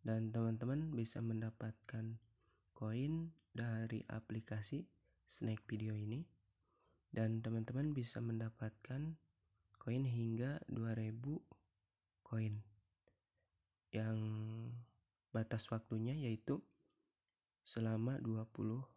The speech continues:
lima hari. Jadi, silakan teman-teman login harian tetap ke aplikasi Snack Video ini untuk mendapatkan koin setiap harinya. Oke,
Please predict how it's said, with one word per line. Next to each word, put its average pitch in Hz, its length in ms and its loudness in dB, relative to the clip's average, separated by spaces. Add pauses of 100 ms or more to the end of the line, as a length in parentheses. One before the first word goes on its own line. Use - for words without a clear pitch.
(140)
lima 110 240 0
hari. 110 400 -2 (880)
Jadi, 123 240 2
silakan 113 400 2
teman-teman 123 640 0 (560)
login 113 320 4
harian 113 480 2 (240)
tetap - 400 0
ke - 80 -4
aplikasi - 640 -2
Snack 110 320 0
Video 110 240 0
ini 120 240 0 (480)
untuk 117 400 -2
mendapatkan 113 880 0 (720)
koin 147 560 0 (160)
setiap 117 480 0
harinya. 107 320 -2 (1400)
Oke, 117 320 0